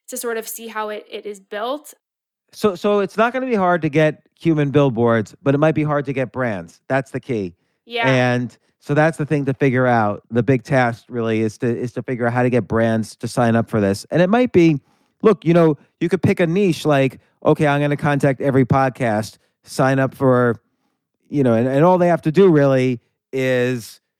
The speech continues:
Speaker 2: donate merch.
Speaker 1: Yep.
Speaker 2: Or, you know, in some cases, maybe they pay, but,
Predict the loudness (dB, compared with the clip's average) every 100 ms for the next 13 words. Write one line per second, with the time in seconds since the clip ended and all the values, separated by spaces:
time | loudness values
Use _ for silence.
0 | _ _ -2 0 2 2 0 -2 _ _
1 | _ _ -2 0 0 -2 -10 -14 _ _
2 | _ -12 -4 -2 0 0 0 0 0 0
3 | 0 0 2 2 0 0 2 4 4 4
4 | 0 0 -2 0 0 2 0 -2 _ _
5 | _ -6 -4 -4 -10 -20